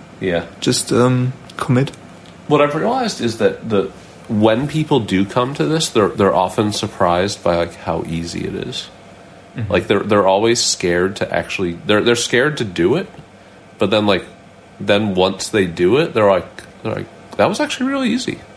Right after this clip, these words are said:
Speaker 2: Yeah.
Speaker 1: You know? That wasn't tough.
Speaker 2: No.
Speaker 1: But there's still a lot of people who are, I would say, like, scared, in, in the U S at least. I don't know, if, you know, I can't speak to, like, people in Europe and other places, but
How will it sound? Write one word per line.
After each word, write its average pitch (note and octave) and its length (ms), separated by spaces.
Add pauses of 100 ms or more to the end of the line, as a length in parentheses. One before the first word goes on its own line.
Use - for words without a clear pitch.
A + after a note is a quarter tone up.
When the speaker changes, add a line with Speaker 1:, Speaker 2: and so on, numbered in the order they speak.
(240)
Speaker 2:
Yeah. C3 140 (520)
Speaker 1:
You G#2+ 120
know? D#3 200 (160)
That D3 160
wasn't A3 200
tough. G#2 260 (880)
Speaker 2:
No. C#3+ 140 (580)
Speaker 1:
But - 280 (640)
there's B2+ 200
still A3 160
a - 20
lot B2+ 260
of A#2+ 100
people A2 400
who G#2 360
are, E2+ 460 (800)
I A3 40
would A3 140
say, F3+ 120
like, - 340 (360)
scared, G2+ 720
in, B2 160
in C#3+ 120
the C3+ 80 (120)
U C#3+ 100
S A#2 220
at - 80
least. D#2+ 400
I G2+ 60
don't G2+ 200
know, F2 180
if, E2 140
you F2+ 80
know, E2+ 60
I E2+ 60
can't E2+ 220
speak E2 240
to, F2 80
like, D#2+ 140
people E2+ 300
in E2 100
Europe E2 360
and E2+ 80
other E2 180
places, E2 360
but - 280